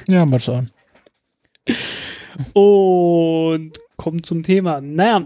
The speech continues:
Speaker 2: also wie gesagt, umso weiter draußen man ist im Sonnensystem, umso weniger Sonnenlicht kommt an. Das Ganze ist, äh, äh, fällt halt ab mit dem Quadrat des Abstandes.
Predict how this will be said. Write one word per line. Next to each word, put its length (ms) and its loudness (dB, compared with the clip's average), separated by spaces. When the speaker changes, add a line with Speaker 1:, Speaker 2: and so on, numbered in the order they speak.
Speaker 2:
also 360 2
wie 100 2
gesagt, 400 0
umso 260 -2
weiter 240 2
draußen 380 0
man 140 2
ist 220 -2
im 340 -2
Sonnensystem, 720 0
umso 240 -4
weniger 300 4
Sonnenlicht 500 0
kommt 240 -4
an. 260 0
Das 180 0
Ganze 300 2
ist, 460 2
äh, 480 -6
äh, 220 2
fällt 280 0
halt 160 0
ab 200 -4
mit 120 0
dem 120 -4
Quadrat 400 -2
des 120 -4
Abstandes. 680 -2